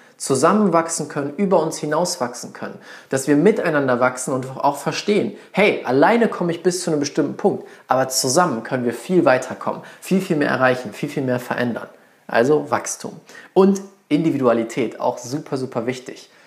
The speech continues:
Mir geht es nicht darum, ein Netzwerk zu schaffen, wo alle gleich sind, sondern gerade den individuellen Menschen, der dazukommt, zu feiern, sich zu freuen, dass wieder ein individueller Teil dazukam, mit individuellen Ideen, Gedanken, Gefühlen,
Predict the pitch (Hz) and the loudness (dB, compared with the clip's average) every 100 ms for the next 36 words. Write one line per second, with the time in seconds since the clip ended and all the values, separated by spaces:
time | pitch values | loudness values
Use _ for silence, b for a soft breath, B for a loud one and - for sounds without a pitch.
0 | b b b - 160 208 175 196 202 165 | b b b 2 4 4 2 2 2 2
1 | 151 143 170 190 165 160 156 - 160 147 | 2 2 0 0 -4 -4 -8 -6 -6 -4
2 | 123 127 123 135 143 - - - B B | -4 -4 0 -2 -2 -10 -14 -18 B B
3 | 147 147 151 139 156 196 190 - - B | 2 2 0 0 2 4 2 0 -6 B
4 | B 143 143 196 214 208 175 175 165 160 | B 0 2 2 4 2 2 2 4 2
5 | 170 196 - 139 131 139 - - 240 247 | 2 0 -2 0 2 2 0 2 2 2
6 | - - - - _ - - 170 - 208 | -6 -8 -16 -20 _ -12 -2 -2 2 2
7 | 214 120 - B B 156 160 - 175 - | 2 0 -6 B B -4 -4 -4 -6 0
8 | 202 226 156 131 - 160 202 139 - 180 | 2 4 2 0 -2 2 4 4 2 2
9 | 220 226 214 190 175 170 156 147 - 175 | 2 2 2 2 2 4 4 2 0 0
10 | 139 131 - 226 240 - - - B - | 4 2 2 -2 -2 -4 -6 -6 B -4
11 | 135 - 214 202 165 160 135 131 110 180 | -4 0 0 0 4 4 4 0 4 6
12 | 208 - - - 170 202 185 139 135 - | 6 2 -2 -2 0 0 -2 -2 -2 -2
13 | - 226 143 | -2 2 2